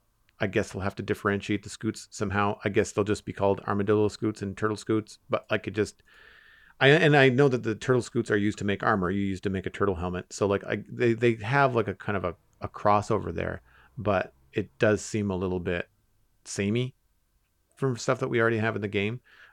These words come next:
Um, I liked the little personality of the squeal of the armadillo, like when, when, um, when he's, when little, um, mini Jens,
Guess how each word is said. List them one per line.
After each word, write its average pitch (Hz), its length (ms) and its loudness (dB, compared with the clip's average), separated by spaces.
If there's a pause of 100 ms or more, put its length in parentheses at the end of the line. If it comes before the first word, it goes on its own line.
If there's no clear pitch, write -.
(140)
Um, 92 400 -4 (260)
I 120 120 4
liked 117 420 4
the 127 100 -2
little 110 480 2 (260)
personality 113 680 2
of 98 460 -2
the 104 100 -8
squeal 117 560 0 (240)
of 113 180 0
the 120 160 -2
armadillo, 120 460 2
like 107 240 0
when, 95 240 -2 (180)
when, 95 300 -2
um, 90 360 -4 (1700)
when 101 280 0
he's, 95 420 -8
when 107 300 -4
little, 101 280 -4
um, 90 360 -2 (720)
mini 107 220 0
Jens, 101 440 0